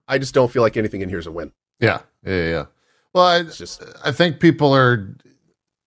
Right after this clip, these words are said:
Speaker 2: <clears throat> come June,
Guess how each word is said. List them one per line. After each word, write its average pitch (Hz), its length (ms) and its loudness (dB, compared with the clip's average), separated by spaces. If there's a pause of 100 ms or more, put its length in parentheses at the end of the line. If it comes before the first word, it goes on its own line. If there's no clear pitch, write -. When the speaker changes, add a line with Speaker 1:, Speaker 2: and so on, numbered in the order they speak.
(960)
Speaker 2:
<clears throat> - 680 -4
come 175 280 0
June, 143 560 -2